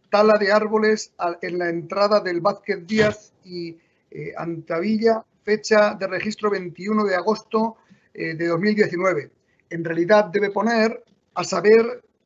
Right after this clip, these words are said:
tala de árboles en la entrada del Vázquez Díaz y Ontanilla, eh, fecha de registro veintiuno de agosto de dos mil diecinueve. Son varias, si quiere el secretario luego se las puedo enviar, eh, por, por WhatsApp o, o por email,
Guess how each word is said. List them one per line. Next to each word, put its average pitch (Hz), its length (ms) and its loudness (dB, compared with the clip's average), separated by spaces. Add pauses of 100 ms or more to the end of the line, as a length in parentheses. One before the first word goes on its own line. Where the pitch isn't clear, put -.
(160)
tala 208 360 4
de 214 140 2
árboles 220 520 0
en 170 120 -6
la 165 60 -2
entrada 185 420 0
del 170 120 -4
Vázquez 202 480 -4
Díaz 226 420 0
y 202 220 -14
Ontanilla, 175 840 -2 (160)
eh, 160 260 -12
fecha 208 600 0
de 196 220 -4
registro 214 560 -2
veintiuno 196 540 -4
de 190 80 2 (380)
agosto 208 480 -2
de 202 140 -2
dos 170 240 -6
mil 196 180 -10 (320)
diecinueve. 175 720 -6 (300)
Son 226 240 2
varias, 240 500 4
si - 220 -16
quiere 202 240 0
el 214 60 0
secretario 208 520 -4
luego 190 220 -6
se 185 80 -8
las 165 120 -6
puedo 185 180 -10
enviar, 170 440 -2 (220)
eh, 151 160 -10
por, 156 360 -4
por 156 160 -6
WhatsApp 190 380 0
o, - 60 -16
o 156 360 -6
por 156 160 -6
email, 180 280 0